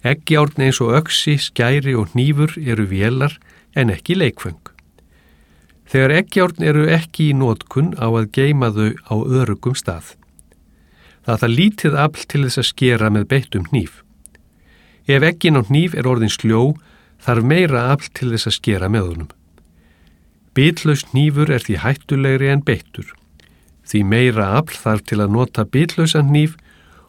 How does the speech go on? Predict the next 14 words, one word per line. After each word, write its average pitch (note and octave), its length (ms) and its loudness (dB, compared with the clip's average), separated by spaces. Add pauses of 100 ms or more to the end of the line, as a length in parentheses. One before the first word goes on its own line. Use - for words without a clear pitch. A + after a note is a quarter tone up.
(120)
og A#2 120 2
meiri F3+ 360 4
hætta D3+ 440 -2
er C3+ 200 0
á A#2+ 120 0
að A2 360 -2
hann G2+ 120 -2
renni B2+ 400 0
til C#3 240 0 (600)
og D#3 160 0
þá C#3+ 120 2 (120)
skapast A2+ 640 -2
mikil A2 460 0 (120)
slysahætta. F#2 800 -4